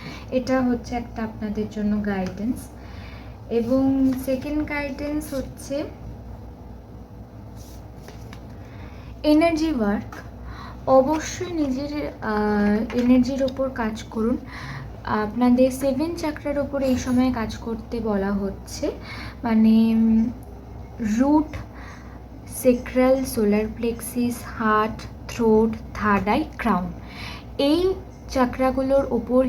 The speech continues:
কিন্তু আপনাদেরকে কাজ করতে বলা হচ্ছে।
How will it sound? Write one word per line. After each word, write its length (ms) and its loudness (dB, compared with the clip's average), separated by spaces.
কিন্তু 240 0
আপনাদেরকে 580 -2
কাজ 300 -4
করতে 460 -4
বলা 300 0
হচ্ছে। 560 -4